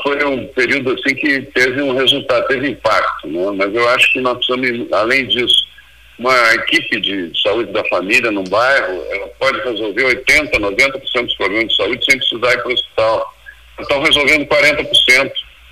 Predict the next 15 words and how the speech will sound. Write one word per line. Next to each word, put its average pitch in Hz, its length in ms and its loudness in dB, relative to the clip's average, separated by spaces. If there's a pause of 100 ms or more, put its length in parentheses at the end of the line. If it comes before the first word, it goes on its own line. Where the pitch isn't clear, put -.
trinta 123 340 2
por - 120 2
cento, 110 400 2 (320)
né? 208 240 0 (760)
É, 95 800 4 (100)
pedindo 127 400 0
muito 123 320 -2
exame, - 540 -6
né? 95 600 2 (300)
É, 85 180 0
e 110 240 0
aí 120 240 4
é 135 60 2
pela, 135 320 0
pela, 117 360 2